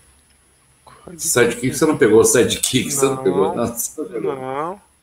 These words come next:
Speaker 1: Não peguei não, pô. Eu devo até
Speaker 2: É,
Speaker 1: olhar aqui
Speaker 2: nossa.
Speaker 1: no Google agora aqui.
Speaker 2: Esse
Speaker 1: Editor?
Speaker 2: editor, esse editor,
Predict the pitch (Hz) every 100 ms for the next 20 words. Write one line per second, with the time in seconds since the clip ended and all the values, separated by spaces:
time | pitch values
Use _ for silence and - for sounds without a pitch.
0 | _ _ _ _ _ - - - 202 175
1 | 139 127 160 196 180 143 117 - 135 165
2 | 202 233 214 208 180 143 147 135 127 127
3 | - 123 147 - _ _ - 120 117 117
4 | 104 98 147 107 107 120 101 - 110 95